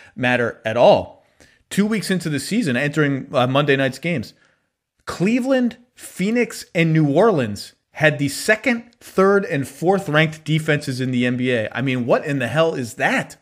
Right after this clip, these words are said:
Who expected that? Cleveland, they're doing it in very different styles. Cleveland has the highest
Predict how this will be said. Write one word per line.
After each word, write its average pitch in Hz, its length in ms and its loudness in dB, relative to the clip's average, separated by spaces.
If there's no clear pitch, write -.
Who 214 120 4
expected 156 540 0
that? 185 260 2
Cleveland, 214 480 2
they're 185 120 8
doing 240 220 6
it 220 80 2
in 160 80 -2
very 208 200 4
different 214 280 -2
styles. 196 380 0
Cleveland 220 480 0
has 180 220 4
the 156 80 2
highest 220 400 4